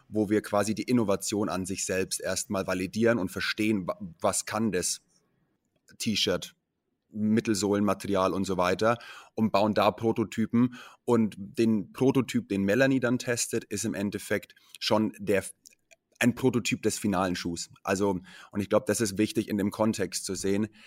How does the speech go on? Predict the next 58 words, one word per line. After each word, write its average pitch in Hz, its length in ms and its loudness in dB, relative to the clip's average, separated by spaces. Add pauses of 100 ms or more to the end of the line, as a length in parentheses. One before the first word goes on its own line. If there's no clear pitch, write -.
(240)
dass 98 200 0
wir 98 280 2
dann 95 240 2
mit 104 240 -4
Melanie 101 340 2
schon 101 300 -2
wirklich 95 260 -4
sagen, 92 240 0
„Okay, 92 400 -2
das 98 220 0
ist 113 160 -2
so 107 160 -2
die 95 200 -6
Idee 101 300 0
von 95 220 -4
dem 95 100 -2
Schuh, 113 220 -6
die 113 160 -2
wir 107 120 0
haben 107 280 2
und 85 100 -4
das 90 160 -4
Konzept - 580 -4
von 101 220 -2
dem 101 140 0
Schuh. 120 300 2 (360)
Kannst - 360 0
du - 40 0
uns 110 220 0
mal 92 180 0
sagen, 98 460 2
ob 107 160 0
unsere 104 260 0
Hypothesen, 104 600 -2
die 95 120 -4
wir 90 80 0
dahinter 98 360 0
stellen, 95 420 0 (380)
ähm, 98 220 -2
eigentlich 95 380 0
richtig 95 400 -2
sind 107 200 2
oder 90 180 0
nicht 95 320 -2
und 95 80 -4
ob 78 160 -6
du - 80 -6
die 87 160 -6
validieren 85 460 -6
kannst?“ 85 280 -10
Ich 85 80 -20
glaub, 87 260 -2
das - 160 -8
ist 85 120 -12
noch 90 160 -6
ganz, 82 380 -6
ganz 87 240 -4
interessant, 85 640 -8